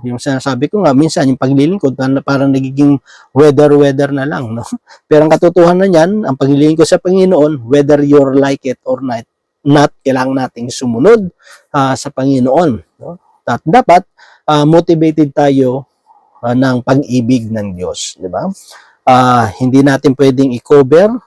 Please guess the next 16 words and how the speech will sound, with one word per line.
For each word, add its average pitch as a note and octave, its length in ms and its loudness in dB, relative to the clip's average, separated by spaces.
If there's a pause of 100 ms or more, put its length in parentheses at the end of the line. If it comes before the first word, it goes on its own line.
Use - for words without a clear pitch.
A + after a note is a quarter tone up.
(160)
yung B2 160 -12
ating B2 360 -8
mga, A#2 600 -8 (720)
ah, G#2 720 -2 (680)
pagsiserve C3+ 600 0
sa - 80 0
Panginoon, F#3 680 0 (200)
tapos A#2 320 -12
gumagawa B2+ 480 2
naman B2+ 240 -2
pala C#3+ 160 0
tayo C#3 520 -2
ng B2 120 -6
mga B2 160 -4
hindi A#2 240 -4
magaganda, A2 800 -8